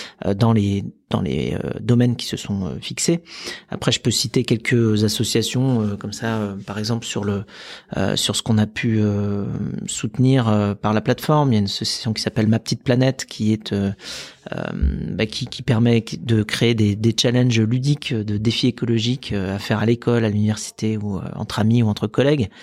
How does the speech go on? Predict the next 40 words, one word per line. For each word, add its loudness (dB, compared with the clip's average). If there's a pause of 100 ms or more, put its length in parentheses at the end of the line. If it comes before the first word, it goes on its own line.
(520)
Euh, 4
voilà, 2
qui -10
permet 2
de, -2
c'est -2
des 0
sujets 0
sur -2
l'écologie 2
qui -14
permettent 2
de -2
justement 0
aborder 2
la 0
chose -2
de 4
manière, 4
euh, 2 (540)
euh, -2 (440)
à, -2
à 2
en 4
apprendre 2
beaucoup 0
et 4
à 2
intégrer, 2
euh, 0
des 0
bonnes 2
actions 2
dans 2
sa -2
vie -4
de -10
tous -8
les 4
jours. 2